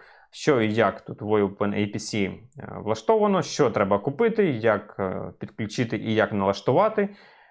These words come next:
Ніби нічого складного, але, м, ці всілякі айтішні штуки мене лякають.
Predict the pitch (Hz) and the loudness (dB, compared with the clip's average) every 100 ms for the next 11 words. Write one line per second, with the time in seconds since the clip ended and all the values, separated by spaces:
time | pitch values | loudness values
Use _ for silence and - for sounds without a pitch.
0 | - 110 139 185 185 180 185 175 165 - | -12 -4 -2 0 0 -2 0 0 0 0
1 | 151 185 214 165 - 101 110 120 117 110 | 0 2 2 2 2 2 4 4 4 2
2 | 101 92 - _ - 95 87 - 92 - | 0 -4 -12 _ -16 -14 -14 -12 -10 -4
3 | 95 95 101 - - - - _ - 113 | -2 -2 -6 -10 -20 -20 -20 _ 0 0
4 | 113 110 101 - 180 170 160 156 160 120 | 0 -4 -4 -4 -6 -2 -2 -2 -6 -12
5 | 110 107 110 - - - - | -6 -2 0 0 -2 -2 -14